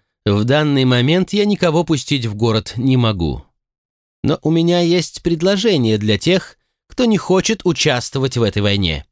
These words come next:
Согласитесь не вредить Великому Меллорну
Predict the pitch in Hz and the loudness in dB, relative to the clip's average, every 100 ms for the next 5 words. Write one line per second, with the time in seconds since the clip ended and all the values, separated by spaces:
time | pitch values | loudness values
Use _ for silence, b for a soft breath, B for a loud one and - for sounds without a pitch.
0 | _ _ _ _ _ _ _ _ _ - | _ _ _ _ _ _ _ _ _ -6
1 | - 185 196 - - 160 - 165 151 160 | -2 2 0 0 -2 -2 0 0 2 0
2 | 135 127 - 117 113 107 107 147 185 123 | 0 -2 0 0 0 0 2 2 2 0
3 | 104 107 101 | 0 -2 -4